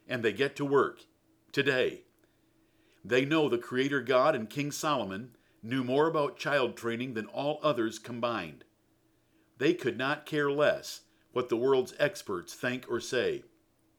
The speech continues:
Solomon in this proverb said, "Train." He did not say, "Raise." You raise vegetables, but you train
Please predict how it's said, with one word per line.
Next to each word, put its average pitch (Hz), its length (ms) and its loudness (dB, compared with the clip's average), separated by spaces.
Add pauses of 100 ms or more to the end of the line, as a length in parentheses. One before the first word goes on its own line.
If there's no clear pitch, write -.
(1400)
Solomon 180 500 2
in 139 100 -4
this 127 160 -2
proverb 110 540 -2
said, 120 420 0 (160)
"Train." 104 600 -4 (1120)
He 143 160 -6
did 117 180 0
not 131 300 -4
say, 123 340 2
"Raise." 117 680 -2 (720)
You 117 200 -6
raise 131 460 4
vegetables, 98 800 -2 (540)
but 123 160 2
you 110 100 -6
train 107 580 -2